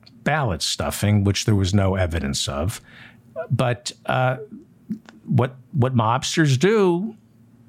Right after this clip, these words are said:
they sent Kanye West's publicist down to Georgia. They met, uh,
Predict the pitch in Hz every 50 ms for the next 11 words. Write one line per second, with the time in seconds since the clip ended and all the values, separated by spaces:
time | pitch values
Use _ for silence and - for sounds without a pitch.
0 | - - - - - - - 107 101 104 - - 127 117 110 107 - - - 101
1 | 101 113 120 123 120 117 117 110 110 104 104 - - - - - - - - 147
2 | - 214 240 180 131 - - 131 127 127 - - - - 87 85 98 110 - 135
3 | 123 113 107 92 87 90 90 90 110 151 185 170 - - - - - - - -
4 | - - _ _ - _ - - 98 87 87 90 - - - - 90 95 101